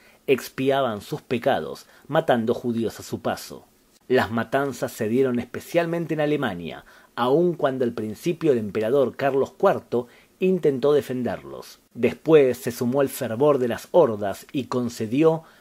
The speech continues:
perdón por cada transgresión que incluía el asesinato y destrucción de judíos. En muchas localidades, los judíos fueron asesinados aún antes que la plaga llegara. En Mainz,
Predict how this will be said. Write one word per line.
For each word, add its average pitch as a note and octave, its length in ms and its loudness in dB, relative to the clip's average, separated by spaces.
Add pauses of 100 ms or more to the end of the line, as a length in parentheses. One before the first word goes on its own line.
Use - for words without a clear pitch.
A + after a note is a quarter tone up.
(140)
perdón C3 540 -2
por A#2+ 200 -4
cada D3 240 2
transgresión B2 840 -2
que C3 120 -4
incluía D3 720 0 (160)
el A#2+ 160 2
asesinato C#3 580 -4
y C3+ 40 2
destrucción B2+ 500 -2
de B2 60 -2
judíos. E2+ 640 -10 (1080)
En A2 140 -2
muchas A#2+ 340 0
localidades, A#2 800 0 (220)
los B2+ 180 4
judíos C3+ 480 2
fueron D3+ 260 2
asesinados A#2 800 -4
aún C3+ 380 2
antes B2+ 680 -2
que - 100 -6
la G#2+ 140 -2
plaga B2 240 -2
llegara. A2 540 -4 (1200)
En B2+ 180 6
Mainz, A#2+ 600 0